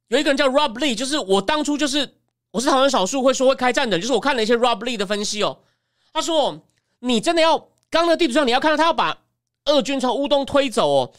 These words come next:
你要主动发动进攻。有一种是他先攻你，他是，他没有攻城，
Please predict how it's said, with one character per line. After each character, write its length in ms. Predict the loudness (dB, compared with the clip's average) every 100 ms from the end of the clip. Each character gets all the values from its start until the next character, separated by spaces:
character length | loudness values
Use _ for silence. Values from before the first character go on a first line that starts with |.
| -6
你 80 | 0
要 120 | 0
主 240 | 0 -4
动 180 | 0 0
发 140 | 2 0
动 160 | 0
进 160 | -2 0
攻。 260 | 0 -2 _ _ -2
有 140 | 0
一 20 | 2
种 160 | 2
是 120 | 0
他 120 | -2 0
先 180 | 0
攻 200 | 2 2
你， 240 | 2 -2 -6 _ _ _ -4
他 140 | -2
是， 200 | -2 -6
他 220 | -2 0
没 80 | 2
有 80 | 2
攻 200 | 2 0
城， 300 | 0 0